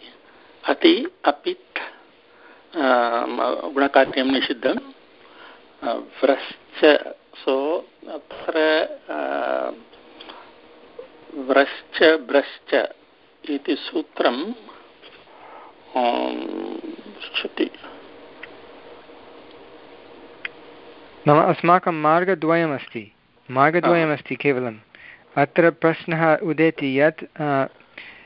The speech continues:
Speaker 2: सकारस्य लोपः भविष्यति अथवा सन्धि, सकार-, स-, नाम सकारः लुप्तः भवति चेत् सकारजकारयोः सन्धिकार्यं न भवति खलु, सकारस्य लोपः भवति।
Speaker 1: हम्म।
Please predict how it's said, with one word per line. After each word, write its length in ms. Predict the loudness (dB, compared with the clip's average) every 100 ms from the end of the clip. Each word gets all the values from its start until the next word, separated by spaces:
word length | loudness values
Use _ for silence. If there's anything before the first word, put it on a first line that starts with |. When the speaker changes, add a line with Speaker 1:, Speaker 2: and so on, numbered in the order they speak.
| _ -6
Speaker 2:
सकारस्य 560 | -2 6 6 6 0 -2
लोपः 360 | 0 0 2 2
भविष्यति 1000 | 2 2 -4 -2 -4 -2 0 0 0 -4 -6
अथवा 800 | -2 2 2 2 2 2 -2 -4 _ _ _ _ -10
सन्धि, 360 | -6 -2 -2 -2 -2
सकार-, 540 | 0 4 4 4 0
स-, 220 | -10 -10 -6
नाम 200 | 0 0
सकारः 800 | 0 0 4 4 4 2 0 0 _ -18
लुप्तः 460 | -6 -4 -2 0 4
भवति 320 | 4 2 -4
चेत् 380 | -2 0 0 -4 -20 -20 -20 -16 -6
सकारजकारयोः 1000 | 2 4 4 2 2 4 4 2 0 -2
सन्धिकार्यं 760 | -6 -4 -4 -4 0 0 2 -2 -10 _ _ _ -10
न 140 | -2 -2
भवति 280 | -2 -6 -4
खलु, 240 | 0 0
सकारस्य 580 | -2 -2 0 0 -6 -4
लोपः 360 | -2 -2 -6
भवति। 360 | -4 -4 -2 0
Speaker 1:
हम्म। 280 | 2 0